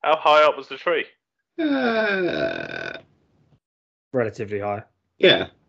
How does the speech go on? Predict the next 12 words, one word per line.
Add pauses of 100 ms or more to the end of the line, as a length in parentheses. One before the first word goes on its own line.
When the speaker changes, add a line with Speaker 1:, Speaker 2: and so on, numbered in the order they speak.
(200)
Speaker 2:
relatively
high. (480)
High
enough. (680)
Speaker 1:
Seven
foot? (480)
Speaker 2:
Probably
about
seven,
eight
foot
high.